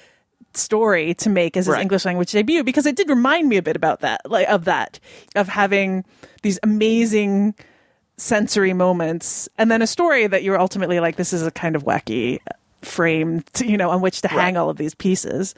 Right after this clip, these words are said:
Speaker 2: And that's where I've kind of been on a lot of his movies. I haven't loved all of his movies that I've seen, and I haven't seen all of them yet. But I often have walked out of one of his movies and said, "Boy, that had great moments, but it didn't really hold together," or the,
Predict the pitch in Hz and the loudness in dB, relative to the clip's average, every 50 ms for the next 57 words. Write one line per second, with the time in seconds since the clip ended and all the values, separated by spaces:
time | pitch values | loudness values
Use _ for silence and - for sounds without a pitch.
0 | - - 180 196 202 220 - 214 220 208 180 165 160 160 - - 196 180 175 160 | -2 -2 0 2 2 0 0 -2 -2 0 0 0 -2 -2 -4 -4 -4 -2 -2 -2
1 | 131 185 202 214 170 139 131 131 135 143 151 190 190 147 131 123 120 120 117 110 | 0 -2 -2 0 0 0 0 0 0 0 0 0 0 0 -2 -4 -2 -4 -4 -4
2 | 113 131 123 135 110 190 214 233 202 120 127 131 156 185 147 123 120 - 127 123 | -4 -6 -6 -6 -2 -2 0 0 0 -2 0 0 2 2 2 0 0 0 2 2
3 | 135 135 131 120 135 117 110 - 117 131 143 131 123 113 107 127 120 117 117 110 | 4 2 0 0 -2 -4 -4 -2 -2 -2 0 0 -2 -2 2 2 4 4 4 0
4 | - - 165 127 110 104 117 127 135 131 131 127 - 131 123 123 117 117 113 107 | 0 -2 -2 -2 -2 -2 -4 -2 -2 -2 -2 -2 -4 -4 0 2 2 2 2 0
5 | 95 107 110 107 113 127 139 120 98 85 - _ - - _ _ - _ _ - | -4 -4 -8 -6 -2 0 0 0 0 -2 -6 _ -20 -20 _ _ -20 _ _ -2
6 | 160 151 143 - - - 113 73 67 98 175 170 127 175 208 233 240 - - 175 | 0 0 0 0 -4 -8 -8 -8 -4 -2 -2 0 0 0 -2 -2 -2 -2 -2 -2
7 | 151 147 139 156 143 135 127 123 127 135 156 156 147 - 151 135 135 131 123 123 | -2 0 0 0 0 0 -2 -4 -4 -2 -2 -2 0 0 0 0 0 0 0 0
8 | 135 135 127 120 143 131 120 131 131 123 120 110 120 110 110 110 113 110 92 117 | 0 0 0 0 -2 -2 -2 -2 -4 -4 -4 -2 -2 -4 -4 -4 -4 -4 -4 -4
9 | 123 117 - 131 123 120 113 117 104 _ _ - 180 190 175 165 156 156 165 156 | -4 -4 -2 0 0 0 0 -2 -6 _ _ -4 -2 -2 0 0 -2 -2 -2 -4
10 | 127 - 156 143 135 147 156 156 147 139 135 - - - 165 151 147 135 131 120 | -2 0 -2 -2 0 0 0 0 0 -2 -6 -8 -4 0 0 2 2 2 -2 -4
11 | - - 151 135 131 131 131 131 123 123 127 120 123 - 127 113 226 233 220 185 | -2 -4 -4 -4 -2 -2 0 0 0 0 -2 -2 -2 -2 -4 -2 0 2 2 2
12 | 170 147 135 120 135 | 2 2 0 -2 -4